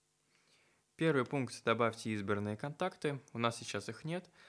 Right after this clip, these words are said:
А далее идут контакты. И каждый заголовок означает букву алфавита.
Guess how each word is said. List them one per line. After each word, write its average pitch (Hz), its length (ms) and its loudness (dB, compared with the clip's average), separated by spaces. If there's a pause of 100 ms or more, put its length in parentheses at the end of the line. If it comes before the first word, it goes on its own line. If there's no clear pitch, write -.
(140)
А 131 120 2
далее 175 580 2
идут 120 420 -6 (380)
контакты. 123 680 0 (880)
И 147 360 -4 (140)
каждый 120 400 2
заголовок 117 600 -2
означает 120 600 -4
букву 113 400 -6
алфавита. 107 560 -4